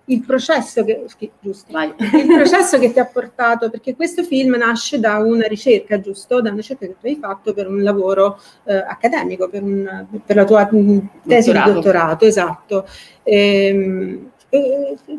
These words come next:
Speaker 1: cosa è successo? Nel senso, come è cresciuto poi? E quindi vorrei, chiamo in causa anche Laura magari, per
Speaker 2: Certo.
Speaker 1: parlare un po' della parte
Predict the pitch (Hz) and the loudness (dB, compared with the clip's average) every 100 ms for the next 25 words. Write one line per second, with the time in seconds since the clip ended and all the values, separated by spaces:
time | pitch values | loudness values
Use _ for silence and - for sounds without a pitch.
0 | - 349 381 349 320 - 226 190 - 220 | -4 2 4 2 0 0 0 2 2 2
1 | 220 233 254 320 302 294 262 - - 208 | 2 0 0 0 -2 0 -4 -4 -2 -2
2 | 196 - 190 185 185 185 196 - _ - | -2 -4 -2 0 0 -2 -6 -12 _ -4
3 | 233 320 247 226 226 226 226 254 262 262 | 2 4 6 6 6 4 4 4 4 4
4 | 392 220 214 220 269 233 202 196 202 196 | 2 2 0 0 0 2 0 0 0 0
5 | 196 202 214 - 233 240 233 220 277 226 | 0 2 0 0 0 2 0 -2 0 0
6 | 208 208 208 208 _ 214 208 208 202 202 | 0 0 -2 -4 _ -4 -2 -2 -2 -4
7 | 196 196 | -4 -4